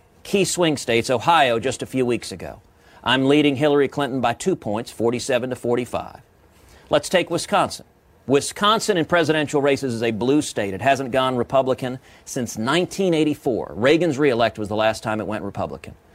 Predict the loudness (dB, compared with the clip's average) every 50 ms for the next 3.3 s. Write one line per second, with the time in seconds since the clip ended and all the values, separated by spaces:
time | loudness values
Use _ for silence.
0 | -20 -20 -20 -20 -14 _ 2 2 2 2 2 2 2 2 2 2 2 2 4 4
1 | 4 2 2 0 -2 -2 -2 -2 -2 -2 0 0 0 0 0 0 0 0 -2 -2
2 | -4 -2 0 0 0 0 0 -2 -2 0 0 0 2 2 2 2 2 0 -2 -4
3 | -6 -6 -6 -8 -10